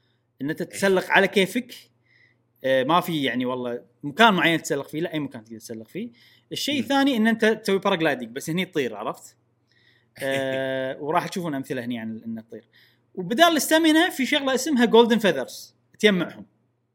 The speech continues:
Speaker 2: يمكن اللعبة كلها فيها كم؟ عشرين جولدن فيذر، شيء كذي. أنا يمكن جمعت أربعة عشر خلال ساعة ونص لعب. آه،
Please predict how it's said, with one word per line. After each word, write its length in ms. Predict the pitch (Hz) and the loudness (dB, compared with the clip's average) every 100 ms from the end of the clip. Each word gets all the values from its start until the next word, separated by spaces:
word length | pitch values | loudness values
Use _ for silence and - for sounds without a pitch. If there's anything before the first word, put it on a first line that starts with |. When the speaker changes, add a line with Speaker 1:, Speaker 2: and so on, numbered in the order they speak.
| _ _ _ 139 | _ _ _ -12
Speaker 2:
يمكن 220 | 135 180 | -4 0
اللعبة 300 | 185 190 160 | 2 2 0
كلها 360 | - 202 180 | 0 0 0
فيها 340 | 170 190 160 151 | -2 -2 -2 -2
كم؟ 260 | 185 277 - | -4 -8 -8
عشرين 380 | - 135 233 269 | -10 -6 -4 -4
جولدن 220 | 135 127 | -6 -8
فيذر، 280 | 156 170 247 | -8 -8 -6
شيء 180 | 139 | -8
كذي. 200 | - 104 - _ _ _ _ _ _ | -8 -12 -18 _ _ _ _ _ _
أنا 140 | - - | -4 -2
يمكن 200 | 147 151 | -4 -4
جمعت 340 | 143 143 - | -2 -2 -4
أربعة 240 | 135 127 127 | -6 -6 -2
عشر 280 | 143 196 - | 0 0 -2
خلال 260 | 143 135 | -4 -4
ساعة 240 | 131 143 131 | -2 0 0
ونص 300 | 139 165 147 | -2 -6 -8
لعب. 160 | 135 - _ _ _ _ _ _ _ | -8 -8 _ _ _ _ _ _ _
آه، 460 | 139 135 135 135 139 | -6 -2 -2 -4 -8